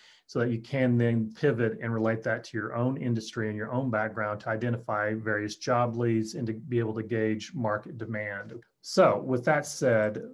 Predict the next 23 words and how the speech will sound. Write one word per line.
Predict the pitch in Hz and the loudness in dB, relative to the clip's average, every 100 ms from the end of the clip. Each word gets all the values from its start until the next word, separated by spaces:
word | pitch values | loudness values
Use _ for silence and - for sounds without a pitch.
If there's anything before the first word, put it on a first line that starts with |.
| - | -16
Financial | - - - 143 147 165 160 120 | -20 -6 2 4 4 2 2 -4
Force, | - 107 110 - | -4 -4 -4 -6
a | - | -6
few | 127 160 | -4 0
things | 160 156 147 | 0 0 -2
that | 135 | -4
you | 131 | -4
can | 123 120 110 | -4 -2 2
do. | 120 117 107 110 107 - | 4 4 4 2 -2 -8
Uh, | 120 104 117 | -4 -2 -2
I've | 110 | 2
got | 131 | 2
a | 117 | 4
lot | 113 | 2
of | 107 | 2
thoughts | - 110 107 | 0 0 0
on | 110 104 | -6 -8
this, | 110 - | -10 -8
and | 135 113 107 | -4 -4 -2
so | 123 | 0
I'm | 110 | 2
gonna | 113 107 | 2 0
be | 110 120 123 120 117 110 | -4 -4 0 2 2 -2